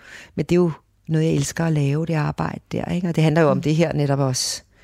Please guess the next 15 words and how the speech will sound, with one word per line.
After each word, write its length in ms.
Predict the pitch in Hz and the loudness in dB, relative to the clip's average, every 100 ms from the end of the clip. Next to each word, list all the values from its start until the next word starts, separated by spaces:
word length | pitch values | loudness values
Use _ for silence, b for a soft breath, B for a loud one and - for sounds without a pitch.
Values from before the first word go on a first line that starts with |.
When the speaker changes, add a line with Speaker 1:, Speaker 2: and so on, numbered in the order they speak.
| B B B B B B | B B B B B B
Speaker 1:
Altså, 160 | 147 | -4
det 100 | 156 | 0
der 120 | 151 139 | 0 2
selvudviklingsarbejde, 1200 | - 156 165 160 160 156 147 139 147 - - - - | 2 2 2 0 0 0 2 0 0 -2 -4 -10 -12
at 100 | - | 0
være 100 | 196 | 2
Speaker 2:
Mm. 40 | 165 | 2
Speaker 1:
terapeut. 580 | - 147 - - - - _ B B B B B B B B B B B B _ | -2 -6 -4 -6 -6 -20 _ B B B B B B B B B B B B _
Men, 160 | 170 160 | 2 4
øh, 60 | 147 147 | 4 4
det 80 | 180 | 4
at 60 | 185 | 4
ligge, 260 | 180 160 - | 2 0 0
det 140 | 196 | 2
at, 100 | - | 2